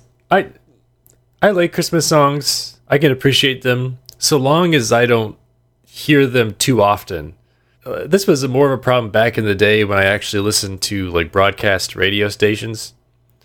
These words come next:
Now that I just listen to my own music on demand through, you know, Spotify, it's not really an issue anymore, but for a number of years there, it was like I was being inundated with Christmas music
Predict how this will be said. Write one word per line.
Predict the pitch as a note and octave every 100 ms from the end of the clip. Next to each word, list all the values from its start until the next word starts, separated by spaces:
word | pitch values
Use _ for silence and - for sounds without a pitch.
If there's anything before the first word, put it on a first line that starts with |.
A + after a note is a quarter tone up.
| _ _ _
Now | A2+ A#2
that | A2+ A2
I | G2+ G2+
just | F2+ G#2 - -
listen | A2 - A2+
to | G2+
my | F#2+ G2
own | G2 F#2+ F2+ - _ _
music | A#2 A#2 G#2 G2+
on | G#2 G2+
demand | G2+ G#2 G#2 G#2 G2
through, | A2 G2+ F#2+ F#2+ F#2 - -
you | A2
know, | F#2
Spotify, | - A2+ G#2+ G#2 G#2+ G#2 G2 G2 _ -
it's | - - - _ _ -
not | F#2
really | F#2 F#2
an | F#2+
issue | - A#2+
anymore, | G#2 G2 A2+ A2
but | G2 G2 F#2+ - _ _ _ _ _ _ _ _ _
for | - C3
a |
number | C3 B2+
of | A2+
years | C3 C#3+ A2+
there, | A#2 A2 G#2+ G#2+
it |
was | G#2+ G#2
like | G#2+
I | A2+
was | A2+
being | G#2+ A#2+ A2+
inundated | B2 B2 A2 A2+ A2
with | G#2 G2
Christmas | - - G2+ -
music | G2+ F#2 F2 -